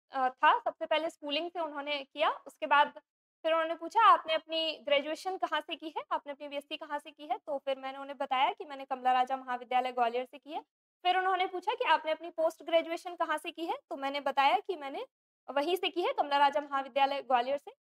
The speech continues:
इसके बाद उन्होंने कहा, "अच्छा, तो आप मध्य प्रदेश से हैं?" यहाँ से उन्हें hint मिला कि मैं कहाँ से हूँ। उसके बाद उन्होंने, अ, question पूछा कि, "आप मध्य प्रदेश से हैं और आप मतलब,"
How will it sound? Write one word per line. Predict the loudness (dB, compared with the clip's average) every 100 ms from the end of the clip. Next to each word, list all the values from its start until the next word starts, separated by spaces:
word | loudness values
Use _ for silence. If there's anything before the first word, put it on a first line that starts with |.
| _ -14
इसके | -6 4
बाद | 4 4
उन्होंने | -2 2
कहा, | 4
"अच्छा, | 4 2 -4
तो | 2
आप | 2 2
मध्य | 0 -6 -2
प्रदेश | 0 2 0 -2
से | -4
हैं?" | -4 -6 _ _ _ 0
यहाँ | 2 2
से | -2
उन्हें | -2
hint | -2 -2 -2
मिला | 2 2
कि | 2
मैं | -2 0
कहाँ | 0 0
से | 0 -4
हूँ। | -8 -10 _ _ _ -6
उसके | -6 0 8
बाद | 10 10 6 2 0 _ _ _
उन्होंने, | -2 0 2 2 2
अ, | 0
question | 4 2 2 -10
पूछा | -8 -4 -4
कि, | -4 4
"आप | 6 6 2 _ -8
मध्य | -6 -2
प्रदेश | 0 0 -2 -2
से | -4
हैं | -4 -6
और | 2 4 6
आप | 4 4 0
मतलब," | -6 -4 -4